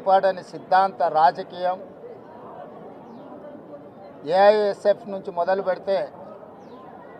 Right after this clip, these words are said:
జాతీయ ప్రధాన కార్యదర్శి వరకు,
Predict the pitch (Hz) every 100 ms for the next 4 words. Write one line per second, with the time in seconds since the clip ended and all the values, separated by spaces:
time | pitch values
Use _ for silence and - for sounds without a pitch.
0 | - - - 190 208 165 185 202 202 202
1 | 202 175 180 208 202 202 190 185 180 -
2 | 185 170 165 190